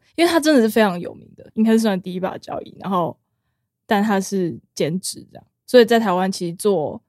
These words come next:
冷门运动的球评或是教练应该都很难赚钱，就要靠国家补助了。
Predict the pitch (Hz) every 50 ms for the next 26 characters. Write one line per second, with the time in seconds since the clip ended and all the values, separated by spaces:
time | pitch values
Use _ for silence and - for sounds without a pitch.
0 | _ _ - 220 196 180 180 175 180 160 233 220 202 214 208 185 175 165 - 110
1 | - - - - _ - - - 180 175 180 185 - 202 - 190 196 190 196 190
2 | 190 - _ _ _ _ - 214 170 156 160 165 160 156 147 151 156 131 156 147
3 | 127 101 - 202 233 - _ _ _ _ _ _ _ _ - - 214 - - 185
4 | - 143 - - - - - - _ _ _ _ _ _ - 285 294 285 269 277
5 | 269 233 214 196 175 175 180 170 180 190 214 - - - - 170 156 -